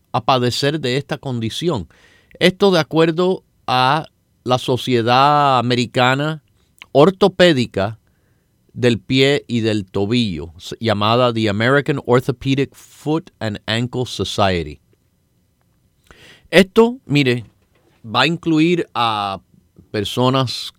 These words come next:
corredoras, eh, y le quiero también mandar este mensaje en especial al señor,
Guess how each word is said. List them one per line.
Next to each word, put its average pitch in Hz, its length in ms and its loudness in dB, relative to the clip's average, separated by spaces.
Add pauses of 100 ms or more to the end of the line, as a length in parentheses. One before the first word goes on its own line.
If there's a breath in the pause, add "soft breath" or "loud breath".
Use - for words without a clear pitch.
(180)
corredoras, 113 1040 2 (600)
eh, 101 520 -2 (200)
y 127 340 0 (800)
le 107 160 -4
quiero 117 680 2
también 101 1160 0 (460 soft breath)
mandar 104 460 2
este 123 260 2
mensaje 117 640 2
en 107 100 -2
especial 104 1200 2 (920 soft breath)
al 95 400 2
señor, 117 880 2